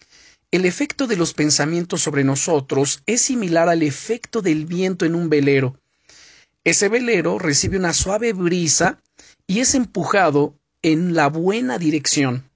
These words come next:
De repente, un viento contrario viene, una preocupación por un problema que no está resuelto, y empuja el velero de manera abrupta en la otra dirección. Tras esto, otro viento viene de frente,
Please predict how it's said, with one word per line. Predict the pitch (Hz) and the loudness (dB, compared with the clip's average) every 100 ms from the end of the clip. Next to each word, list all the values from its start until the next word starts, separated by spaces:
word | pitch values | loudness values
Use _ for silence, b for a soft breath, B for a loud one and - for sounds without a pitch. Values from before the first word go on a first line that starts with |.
| - _ _ _ | -20 _ _ _
De | 143 135 | -2 0
repente, | 135 156 185 135 147 147 _ B B B B - | 0 0 0 2 0 -2 _ B B B B -2
un | 170 160 151 | 0 0 0
viento | 185 262 277 254 | 0 0 -2 -4
contrario | 180 156 143 165 175 165 | -2 -2 0 0 2 0
viene, | 156 170 170 135 165 277 _ _ _ _ - | 0 0 2 2 0 -4 _ _ _ _ -4
una | 156 170 | 0 0
preocupación | 151 135 147 131 - 180 196 170 | 0 -4 -6 -2 -2 0 -2 -2
por | 147 | -2
un | 170 143 | -2 -2
problema | - 135 143 165 180 151 131 | -2 0 2 2 2 0 0
que | 139 | -2
no | |
está | 156 165 | 0 0
resuelto, | 143 135 - 151 131 - - _ B B B B | 0 0 2 2 0 -4 -8 _ B B B B
y | 220 226 | -2 2
empuja | 226 208 - 262 294 - 277 | 2 0 -6 0 0 0 -2
el | 226 | -2
velero | 185 185 220 226 | -2 0 2 2
de | 202 165 | 2 2
manera | 160 196 196 | 0 0 -2
abrupta | 156 175 202 147 - 143 147 - - | -2 -2 -4 -4 0 0 0 -6 -2
en | 156 | 2
la | 147 | 2
otra | 160 - 151 | 2 2 2
dirección. | 139 135 - 139 117 - _ _ b b b b b | 2 0 0 -2 -4 -8 _ _ b b b b b
Tras | 170 175 - | -2 0 2
esto, | 277 - - 151 175 - - | 2 0 0 0 0 -4 -2
otro | 156 151 | 0 2
viento | 156 160 143 | 2 2 0
viene | 139 175 226 | -2 0 -2
de | 208 185 | 0 -2
frente, | - 180 147 131 143 | -2 0 2 2 0